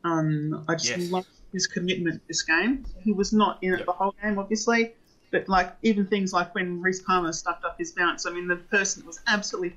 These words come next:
Speaker 1: pelting it to make him accountable for that was Matty White, and he just had so many moments where he could see there was a moment to make a difference, and he took that moment. I was just really pleased because that's a, that's the kind of performance you do wanna see from your,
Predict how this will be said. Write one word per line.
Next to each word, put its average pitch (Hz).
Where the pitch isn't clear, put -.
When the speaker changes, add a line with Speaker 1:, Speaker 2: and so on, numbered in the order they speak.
Speaker 1:
pelting 180
it 160
to 175
make 170
him 170
accountable 160
for 160
that 156
was 151
Matty 156
White, 151
and 165
he 180
just -
had 185
so 196
many 175
moments 165
where 165
he 196
could 190
see 214
there 196
was 185
a 196
moment 190
to 180
make 175
a -
difference, 185
and 175
he 165
took 190
that 165
moment. 190
I 165
was 165
just 165
really 175
pleased 151
because 165
that's 175
a, 156
that's 190
the 185
kind 170
of 160
performance 165
you 170
do 175
wanna 160
see 156
from 160
your, 151